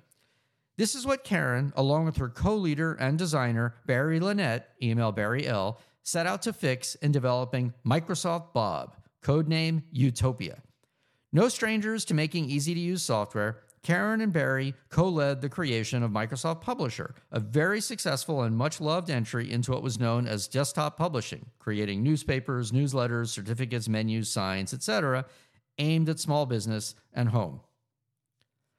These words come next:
Like McZ, Microsoft Bob was an immersive environment. The experience, however, was less kid and more home. It was still animated and it was still fun. Bob was the smiley face that occupied the middle letter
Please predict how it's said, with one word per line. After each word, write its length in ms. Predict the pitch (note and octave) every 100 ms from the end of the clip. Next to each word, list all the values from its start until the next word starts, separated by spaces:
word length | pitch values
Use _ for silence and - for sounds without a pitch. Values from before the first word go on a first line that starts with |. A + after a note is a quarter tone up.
| _ _ _ _ _
Like 220 | D#3 G#3 B3
McZ, 580 | C4+ F#3 D3+ C3 B2+ B2 -
Microsoft 520 | D3 F#3 - G3+ E3
Bob 440 | A#2+ A2+ A2+ A#2 -
was 200 | C#3 C3+
an 60 |
immersive 500 | C#3+ B2+ B2 A#2+ A#2+
environment. 540 | A#2+ A2+ F#2 E2 A#1 - _ _ _ _ -
The 100 | D#3
experience, 560 | D#3+ - D4 C4 F3+
however, 400 | D#3+ B2 B2+ A#2+ -
was 200 | A2+ G#2+
less 320 | B2 G#3 -
kid 400 | - G3+ F#3+ F3+ _
and 160 | A#2+
more 240 | A2+ B2+ C3
home. 380 | A#2+ F#2+ D#2 - _
It 100 | -
was 140 | B3 C4
still 240 | - C4+
animated 680 | - E3+ F3+ F3 F3 F3+ F3+
and 100 | D#3+
it 60 | F3
was 100 | F3+
still 240 | - G3+
fun. 500 | - - G#3+ A2+ - - _ _ _ _ _ _
Bob 360 | F3 A#3+ G#3+ D#3
was 200 | D3+ A#2+
the 100 | A#2
smiley 460 | - G3+ B3+ D3+
face 380 | G#2+ G#2 G2 -
that 200 | - C3
occupied 560 | C#3+ C#3+ D#3 C3 B2+ A2+
the 60 |
middle 340 | A2+ E3+ G#3 E3+
letter 320 | D#3 D#3+